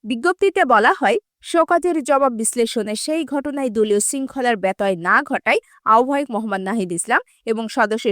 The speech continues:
সচিব আক্তার হোসেনের নির্দেশক্রমে শোকজ নোটিশগুলো প্রত্যাহার করা হয়েছে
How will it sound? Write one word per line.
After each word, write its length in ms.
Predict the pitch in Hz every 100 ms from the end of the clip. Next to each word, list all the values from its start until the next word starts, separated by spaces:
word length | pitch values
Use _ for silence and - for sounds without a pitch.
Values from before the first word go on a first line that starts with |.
| 202
সচিব 280 | 165 - 392 - _ -
আক্তার 320 | 262 - 320 330
হোসেনের 400 | 302 320 240 196 202
নির্দেশক্রমে 680 | 233 254 - - 165 202 466 _ - -
শোকজ 320 | 311 320 285 233
নোটিশগুলো 460 | 233 - 226 - - -
প্রত্যাহার 360 | 262 226 220 151
করা 140 | 160 -
হয়েছে 300 | 180 - -